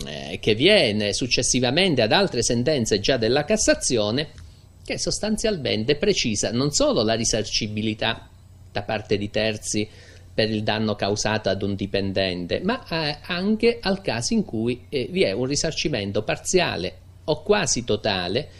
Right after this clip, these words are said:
da parte dell'inel. Su questo concetto, il rimborso quasi totale dell'inel, eh, ritorneremo fra un attimo. Incominciamo a da-, dare quindi, eh,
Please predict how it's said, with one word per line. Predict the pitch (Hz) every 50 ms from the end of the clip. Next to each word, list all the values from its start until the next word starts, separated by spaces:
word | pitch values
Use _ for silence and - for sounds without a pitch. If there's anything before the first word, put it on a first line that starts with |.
| - - -
da | - 101 -
parte | - 117 110 117 - 113
dell'inel. | 107 104 98 98 92 92 90 90 90 98 98 - - - - - - - - - - - - -
Su | - - - 120
questo | - 110 104 - 123 -
concetto, | - 127 131 123 - 156 123 - - - 90 - - -
il | - 107 104
rimborso | 92 101 107 101 123 135 123 - - 90 - - - - -
quasi | - 113 117 113 - 113
totale | 104 117 113 - 113 98 87 85 85 87 98 - - - - - -
dell'inel, | - 113 131 156 147 107 98 104 110 101 101 - -
eh, | - 107 101 104
ritorneremo | 104 104 110 107 - 107 101 101 104 104 95 87 87 90 90 85
fra | - - 90 82
un | 87 85
attimo. | 78 73 - - - - 82 85 - - - - - - - - - - -
Incominciamo | - 240 247 254 269 269 - 160 127 127
a | 147
da-, | 160 156 156
dare | 135 127 107 117 139 160 - -
quindi, | - - 120 123 131 131 135 - -
eh, | - 107 -